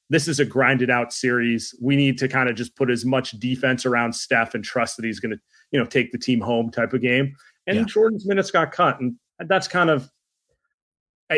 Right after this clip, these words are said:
Speaker 1: you could already see Steve's probably moving that way with his rotations 'cause, uh, you know, they brought back G P two and it's clear what they wanna do, but, you know,
Speaker 2: Can I
Speaker 1: Steph
Speaker 2: ask a quick, can I ask
Speaker 1: Yeah.
Speaker 2: a quick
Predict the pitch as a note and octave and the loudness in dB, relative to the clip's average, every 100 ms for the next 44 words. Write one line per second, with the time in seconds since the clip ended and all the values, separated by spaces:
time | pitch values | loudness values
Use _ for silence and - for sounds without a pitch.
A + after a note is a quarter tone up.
0 | - F3 G3 G#3 A3+ G3 A3+ A3 - G#3+ | 2 4 4 6 6 4 0 -2 -2 -2
1 | D#3 - - G3 F#3+ F#3 F3+ F3+ F3+ F3 | -2 -4 0 2 4 4 4 2 2 4
2 | F3 D#3+ E3 D3 E3 - D#3+ C#3+ E3 C#3+ | 4 4 2 4 4 4 2 2 0 -2
3 | - C#3 B2 - - C#3 D3+ D#3 C3 C3 | 0 2 2 -4 -8 -8 -2 0 0 0
4 | - C3+ D3 C#3 C#3 C3 C#3 C3 B2 A#2+ | 0 2 2 2 2 2 0 2 2 2
5 | C3 B2+ A#2+ A2+ - - C3 B2 A#2+ A#2 | 4 6 4 0 -6 0 2 4 2 -4
6 | _ _ B2+ B2 A2+ A2+ B2 B2 A#2 A#2+ | _ _ 0 2 0 2 2 0 2 2
7 | A#2+ A2+ G#2 C#3 C#3 A#2+ _ _ _ _ | 2 0 -6 -6 -10 -10 _ _ _ _
8 | _ _ _ - A#2+ A#2 G#2+ - - C#3+ | _ _ _ -4 2 6 4 2 -8 -10
9 | D3 _ B2+ A#2+ C3+ C#4 - D3+ | -10 _ 0 0 2 2 2 -2